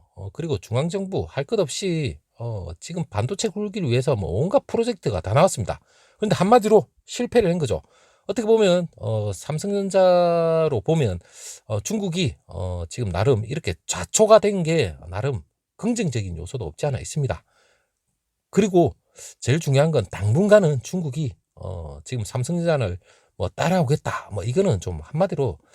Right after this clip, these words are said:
대도 안 한 소리죠. 지금 그 파운드리 업체인 기존의 그 우한, 어, 홍신 반도체 에이치에스엠씨하고 취안신 집적회로, 뭐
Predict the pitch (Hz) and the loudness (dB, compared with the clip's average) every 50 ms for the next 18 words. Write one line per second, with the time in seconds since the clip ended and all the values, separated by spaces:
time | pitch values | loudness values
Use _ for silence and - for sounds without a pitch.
0 | - - - - - - - _ _ _ _ _ _ _ _ _ 147 180 233 226 | -20 -20 -20 -20 -20 -20 -20 _ _ _ _ _ _ _ _ _ 4 6 6 6
1 | 175 143 160 170 - 233 220 185 120 110 - - _ _ _ _ _ _ _ _ | 6 6 4 2 2 2 0 2 0 -2 -4 -6 _ _ _ _ _ _ _ _
2 | _ _ _ _ _ _ _ _ _ _ _ _ - - _ - - _ _ _ | _ _ _ _ _ _ _ _ _ _ _ _ -12 -12 _ -20 -20 _ _ _
3 | _ - - 165 175 175 156 139 113 - - _ - 120 117 107 101 98 - - | _ -2 2 6 6 8 8 6 4 0 -4 _ -6 -4 -2 0 -2 -2 -4 -4
4 | - - 185 220 220 254 226 170 131 - - 151 135 107 95 - - 165 170 143 | 0 2 2 2 2 2 4 4 4 2 0 -2 -2 -2 -4 -6 -6 -2 0 0
5 | 113 95 82 - - 90 87 85 80 80 82 76 - - - - _ _ _ _ | 2 0 -2 -4 -6 -8 -8 -6 -6 -8 -10 -12 -14 -18 -20 -20 _ _ _ _
6 | _ _ _ _ _ - 123 131 123 139 202 208 190 175 160 - _ _ _ 90 | _ _ _ _ _ -4 -2 -2 2 4 4 4 2 0 -6 -10 _ _ _ -10
7 | 87 87 87 - - 135 139 - - 175 127 98 87 87 120 117 - 101 78 - | -10 -10 -10 -8 -6 -6 -6 -4 -6 -4 -4 -2 -2 -2 -4 -4 -2 -4 -4 -4
8 | - 110 135 156 - - - - 143 123 - - 143 - - - - 117 107 110 | -4 -6 -6 -6 -6 -8 -6 -6 -6 -6 -6 -6 -8 -8 -8 -6 -4 -2 -2 -2
9 | 107 - 143 131 127 135 123 - 90 87 80 - - _ _ _ _ _ _ _ | -2 0 2 2 2 2 2 0 -2 -2 -4 -6 -10 _ _ _ _ _ _ _
10 | _ - - 175 170 185 196 196 - - - 214 202 196 196 196 185 - - 175 | _ 0 4 6 6 6 4 2 -2 -2 -4 -2 -2 -2 -2 -4 -4 -6 -8 -12
11 | - _ - 196 - - 104 87 76 - - - _ - 87 90 82 80 | -4 _ 2 2 4 2 0 0 -2 -6 -10 -20 _ -14 -10 -10 -10 -10